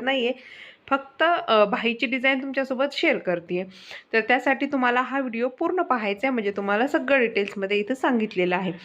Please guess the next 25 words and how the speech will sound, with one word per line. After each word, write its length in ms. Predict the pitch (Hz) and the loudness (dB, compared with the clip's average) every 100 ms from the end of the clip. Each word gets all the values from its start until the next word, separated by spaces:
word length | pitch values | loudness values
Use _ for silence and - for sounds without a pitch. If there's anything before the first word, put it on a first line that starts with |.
| - - - | -16 -16 -2
तर 100 | - | 0
सर्वप्रथम 760 | 277 277 285 285 277 277 269 247 | 2 6 4 4 2 2 2 0
इथं, 220 | 262 262 - | 2 2 0
अ, 260 | - 220 220 | 2 4 4
बाहीचं 380 | 214 214 208 220 | 2 -2 -6 -2
जे 100 | 247 | 0
मेजरमेंट 580 | 247 240 254 254 247 | 2 2 2 2 2
आहे, 180 | 233 208 | 0 2
त्यानुसार 400 | 202 220 226 233 | 2 0 2 2
बाही 200 | 220 220 | 4 2
तुम्हाला 340 | 220 233 233 226 | 2 2 4 2
आखून 400 | 226 - 269 269 | 0 -2 0 4
घ्यायची 380 | 269 196 - | 4 2 -2
आहे. 100 | 202 - - - _ | -6 -6 -18 -20 _
त्यानंतर 380 | 254 262 254 285 | 0 2 2 2
आपण 420 | 269 247 262 262 | 2 0 -2 -2
प्रत्येक 400 | 254 269 - 285 | 0 -2 0 -4
व्हिडिओमध्ये 520 | 277 247 233 226 226 | -2 -2 -2 -2 -2
मी 120 | 226 226 | -2 -2
तुम्हाला 320 | 233 226 240 | -2 -2 0
चेन 260 | 240 220 | 0 0
स्टिच 260 | 220 - 208 | -2 -8 -2
द्यायची 280 | 208 190 220 | 0 0 -2
सांगत 360 | 226 180 160 | -4 -2 -4
असते, 260 | 175 180 | -6 -6